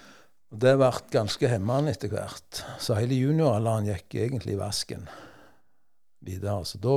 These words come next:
ble vo-, volleyball hovedidretten. Så fikk jeg lagt, eh,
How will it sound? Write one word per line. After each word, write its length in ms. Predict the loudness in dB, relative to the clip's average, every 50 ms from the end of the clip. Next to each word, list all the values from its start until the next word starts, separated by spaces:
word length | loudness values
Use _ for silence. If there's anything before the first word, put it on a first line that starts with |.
| 2
ble 200 | 2 0 0 0 0 0 -2 -2
vo-, 140 | -2 -4 -6 -6 -10 -6
volleyball 420 | -4 -4 -2 -2 -4 -4 -4 -4 -4
hovedidretten. 760 | -6 -6 -6 -8 -8 -8 -8 -8 -12 -14 -14 -16 -16 -18 -18 -20 -20 -20 -20 -20 -20 -20 -20 -20 -20 -20 -20 _ -20 -20 -20 -20 -20 -20 -20 -20 -20 -20 _ -20
Så 140 | -14 -12 -4
fikk 220 | -4 -4 -2 -2 -2
jeg 80 | -2 0
lagt, 440 | -2 -2 -4 -8 -14 -20 _ -4 0
eh, 380 | 0 2 2 0 -2 -4 -6